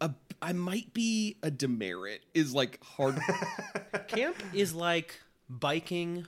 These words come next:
Speaker 3: or climbing, wherein it is a cult for sure,
Speaker 1: Mm-hmm.
Speaker 3: and the people that are into it won't shut the fuck up about it, but you can still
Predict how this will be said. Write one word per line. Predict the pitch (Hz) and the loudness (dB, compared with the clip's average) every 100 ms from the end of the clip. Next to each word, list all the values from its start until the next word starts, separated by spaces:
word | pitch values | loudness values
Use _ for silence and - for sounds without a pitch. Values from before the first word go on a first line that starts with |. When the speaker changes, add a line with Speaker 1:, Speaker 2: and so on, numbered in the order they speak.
| - | -6
Speaker 3:
or | 135 120 | -4 -4
climbing, | - 127 95 85 80 113 - - | -6 -6 -6 -8 -14 -16 -20 -10
wherein | 135 131 123 120 120 - _ _ | -4 -2 -2 -4 -6 -12 _ _
it | 156 131 | -6 -4
is | 120 | -2
a | 117 | -6
cult | - 160 175 - | -4 -4 -4 -6
for | 190 | -6
sure, | - - 185 127 117 123 - _ _ _ - | -4 -2 -2 -2 -2 -6 -10 _ _ _ -10
Speaker 1:
Mm-hmm. | 113 107 110 123 | -8 -6 -2 -2
Speaker 3:
and | 139 | -2
the | 135 | -4
people | 170 185 | -8 -4
that | 175 - | 0 0
are | 147 | -2
into | - 165 170 131 | -2 -4 -4 -4
it | 123 | -4
won't | 135 139 | -6 -8
shut | - 147 | -6 -6
the | 135 | -6
fuck | - 139 131 | -4 -2 0
up | 139 135 | -2 -2
about | 110 110 110 | -2 -2 -2
it, | 113 117 | -6 -2
but | 147 139 | 0 0
you | 147 | -2
can | - 139 | -6 -6
still | - - 185 190 190 185 | -4 -2 0 0 0 -2